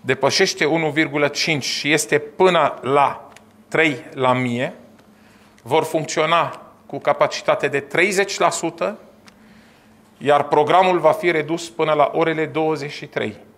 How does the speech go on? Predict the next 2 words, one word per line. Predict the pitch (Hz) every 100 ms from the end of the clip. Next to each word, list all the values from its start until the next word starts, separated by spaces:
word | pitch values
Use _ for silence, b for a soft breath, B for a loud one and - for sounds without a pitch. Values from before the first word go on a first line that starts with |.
| _ _ _ _ _ - b b b b b b b b
Atunci | - - 196 208 -
când | - 196 170 -